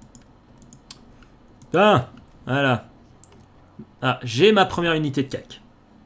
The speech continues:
Sinon, j'ai le reste de la cavalerie, le reste des tireurs. Et cette armée qui reprend de la santé. On les aura bien défoncés, ces guignols.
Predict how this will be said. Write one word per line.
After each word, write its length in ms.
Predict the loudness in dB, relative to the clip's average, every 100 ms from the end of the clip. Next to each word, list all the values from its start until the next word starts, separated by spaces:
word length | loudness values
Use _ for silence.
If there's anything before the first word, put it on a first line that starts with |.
| -20 -20 -20 -16
Sinon, 220 | -4 -4
j'ai 80 | -2
le 60 |
reste 180 | -6 -4
de 40 |
la 60 | -6
cavalerie, 400 | -4 -4 -4 -4
le 80 | -6
reste 160 | -10
des 80 | -12
tireurs. 340 | -14 -14 -14 -16 -20 _ _ -20 -20 _ _ _ -18
Et 40 |
cette 140 | -12
armée 180 | -6 -6
qui 220 | -6 -10 -10
reprend 680 | -6 -6 -6 -18 -8 -8 -6
de 120 | -4
la 120 | -4
santé. 680 | -4 -2 -2 0 0 0 -4 -8
On 40 |
les 80 | -4
aura 140 | -2
bien 100 | -2
défoncés, 400 | -4 -6 -6 -6
ces 140 | -6 -6
guignols. 360 | -8 -8 -10